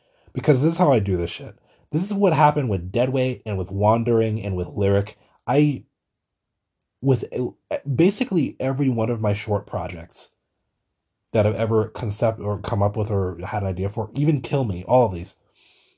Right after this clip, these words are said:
did I ever talk about Kill Me on here? I don't remember. Whatever. All of those, all of those projects started from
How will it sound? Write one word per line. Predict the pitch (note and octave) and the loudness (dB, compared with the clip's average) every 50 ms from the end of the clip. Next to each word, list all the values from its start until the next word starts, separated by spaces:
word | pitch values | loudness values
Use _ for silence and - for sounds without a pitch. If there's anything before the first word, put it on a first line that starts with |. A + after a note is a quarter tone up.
| _ _ _ _ _ _ _ _ _ _ _ _ _ _ _ _ _ _ _ _ _ - G2+ | _ _ _ _ _ _ _ _ _ _ _ _ _ _ _ _ _ _ _ _ _ -4 -2
did | B2+ C#3+ | 2 2
I | G3+ | 4
ever | A#3 B3 - | 4 2 2
talk | - - - A#2 A#2+ - | 0 0 0 0 0 2
about | E3+ F3+ F3+ F3 | 0 0 0 0
Kill | - G3 G3 | -4 -4 -4
Me | G3+ G#3+ G#3+ | -4 -2 -2
on | G#3+ G#3+ G#3+ | -4 -4 -4
here? | A3 A3+ A#3 A#3 _ _ _ _ _ _ _ _ _ _ _ _ _ - | -4 -6 -6 -8 _ _ _ _ _ _ _ _ _ _ _ _ _ -6
I | D3+ | -2
don't | F#3 A3+ | 0 0
remember. | A3 G3+ F#3 A#2 F#2 F2+ F2 - _ _ _ _ _ _ _ _ - | 2 2 0 0 -2 -4 -6 -8 _ _ _ _ _ _ _ _ -6
Whatever. | C3 C3+ G2 F2+ G2 G2+ - _ _ _ _ _ _ _ _ _ _ _ _ _ _ _ _ _ _ _ _ _ _ | -2 -2 -2 -2 -4 -12 -16 _ _ _ _ _ _ _ _ _ _ _ _ _ _ _ _ _ _ _ _ _ _
All | - C3+ D3+ E3 F#3+ | 2 4 6 6 6
of | G3 F3 | 4 4
those, | E3 E3+ D#3+ D3+ C#3+ C3+ B2+ G#2+ - _ _ _ _ _ _ _ _ _ _ _ _ _ _ _ _ _ - | 2 2 2 2 0 -4 -6 -12 -16 _ _ _ _ _ _ _ _ _ _ _ _ _ _ _ _ _ -6
all | C3 C#3+ D#3 E3 | -2 2 2 2
of | D#3+ | 4
those | F3 D3+ - | 2 0 0
projects | - - C3 C3+ C#3 E3 F3 F3+ - - - _ _ _ _ _ _ _ _ _ _ _ _ _ _ _ _ _ | 2 2 4 4 4 2 0 0 -2 -12 -20 _ _ _ _ _ _ _ _ _ _ _ _ _ _ _ _ _
started | - - - - G#2+ G#2+ A2 G#2 G#2 | -20 -8 0 2 2 2 2 0 -2
from | - - - B2+ G#2 G2+ G2 F#2 F2+ - | -4 -4 0 2 4 4 2 0 -2 -6